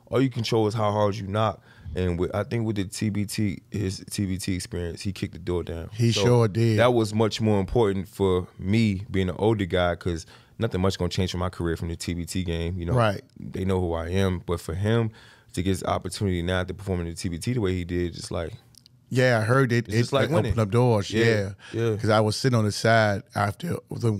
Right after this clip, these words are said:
Speaker 2: when I heard it was somewhere, and uh, I heard Parkaway and, and,
Speaker 1: Yep.
Speaker 2: and Reggie talking, and it was
Speaker 1: Yep.
Speaker 2: like, and, and Malik Johnson.
Speaker 1: Yep.
Speaker 2: Shout out to all those guys,
Speaker 1: Sir,
Speaker 2: man. And they was
Speaker 1: sir.
Speaker 2: just like,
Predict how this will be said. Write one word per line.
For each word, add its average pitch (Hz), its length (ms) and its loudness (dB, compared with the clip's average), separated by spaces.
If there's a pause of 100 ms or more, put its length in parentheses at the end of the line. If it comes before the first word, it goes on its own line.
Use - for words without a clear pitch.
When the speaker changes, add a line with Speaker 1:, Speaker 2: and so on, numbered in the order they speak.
(140)
Speaker 2:
when 101 480 -2
I 104 100 0
heard 104 280 2
it 98 80 -4
was 156 100 -8
somewhere, 98 520 -2
and 101 320 -4 (760)
uh, 101 160 2
I 95 40 2
heard 101 320 2
Parkaway 98 720 2
and, - 180 -8
and, 92 180 -2
Speaker 1:
Yep. 92 180 -2
Speaker 2:
and 98 120 -4
Reggie 107 300 4
talking, 101 480 0
and 101 120 -6
it 107 80 0
was 101 180 -4
Speaker 1:
Yep. 101 100 -4
Speaker 2:
like, 98 220 -4
and, 92 180 -2
and 98 140 -2
Malik 107 280 4
Johnson. 110 520 0 (160)
Speaker 1:
Yep. 92 240 -4 (160)
Speaker 2:
Shout 107 240 4
out 98 120 2
to 95 100 -2
all 101 160 2
those 101 200 2
guys, 98 360 2
Speaker 1:
Sir, 85 100 -4
Speaker 2:
man. 98 220 2
And 101 80 2
they 107 100 4
was 98 140 -2
Speaker 1:
sir. 87 80 -6
Speaker 2:
just 90 120 -4
like, 98 320 0